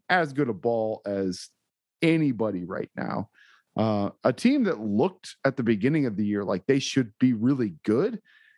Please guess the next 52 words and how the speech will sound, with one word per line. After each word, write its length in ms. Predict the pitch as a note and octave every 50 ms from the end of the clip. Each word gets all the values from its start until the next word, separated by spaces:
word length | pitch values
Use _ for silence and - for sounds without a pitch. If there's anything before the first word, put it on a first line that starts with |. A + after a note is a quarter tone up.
| _ _ _ -
and 180 | - C3 C3 C#3
then 200 | D#3+ F#3+ G3+ E3+
just, 340 | B2+ C#3+ D3 B2 G#2+ - - _ _ _ _ _ _ _ _ _ _ _ _ _ _ _ _ _ _ _ -
it 140 | - F3 B3+
was 180 | C4 E3+ B2+ -
confusing 760 | - - F#2+ E2 - - - G#2+ C3+ F3 E3+ A#2 G2 G2+ F2+
watching 360 | F2+ F#2 F#2+ F2 - - F#2 F2+
that 180 | - - -
team 200 | - G#2 F#2 F2+
earlier. 280 | - - - - G#2 G2+
And 80 | A#2
I 80 | E3 B3
watched 280 | C#4+ A#3+ F3 - - -
them 80 | A#2 -
quite 220 | - B2+ A#2+ G#2+
a 40 | F#2
bit 280 | D#2 - A#2+ A#2 A2
'cause 120 | - - -
I'm, 200 | C#3+ D3 A#2 - _ _ - - - - - - _ _ _ _ - - -
you 120 | - D#3+ D3
know 120 | C3 A#2+
this, 160 | A#2+ A#2 -
Andrew, 320 | B2 A#2+ A#2+ A2+ A#2 B2 A#2+
I 60 | B2
got 220 | A#2 B2+ B2 A#2
a 60 | A2 - _ _ -
Iowa 360 | B2 C3 B2+ B2+ B2 A#2+ A#2
connections 560 | - - B2 A#2+ A#2 A2+ - - B2 A2 G2+
with 120 | G#2+ G2+ F2+
work, 460 | A2 E3 G3+ G3+ G3 F#3+ F#3 - D3
and 220 | B2 A2 G#2+ G#2 - -
half 280 | A2 C3 C#3 C3 A#2+ - _ _ _ _ -
people 280 | C#3+ C3+ A#2+ A#2 A2+ G#2
I, 100 | G2+ F#2 - _ _ -
you 100 | G#2 G#2
know, 220 | G2+ - - -
work 240 | - - B2 B2+ -
with 160 | - C3 A#2
in 60 | B2+ B2
Iowa 340 | B2+ B2+ B2+ B2+ B2 B2
are 180 | A#2+ A2 A2 A2+
all 240 | A#2 A2+ A2 A2 _ -
huge 320 | - - C3+ B2+ A2 A#2+
Iowa 280 | A#2+ A#2+ A#2+ A2+ A2+ G#2
fans. 500 | - - C#3+ C#3+ C#3 C#3 C3+ C3 A#2 A#2
And 180 | A2 G#2+ G2+ - - - - - - - _ -
so 140 | - C3
I 60 | B2+ B2+
hear 160 | C#3 C#3+ C3+
a 40 | B2
lot 220 | A#2+ A#2+ A#2 A#2
about 340 | G#2+ G2 A2+ G#2+ G#2+ G#2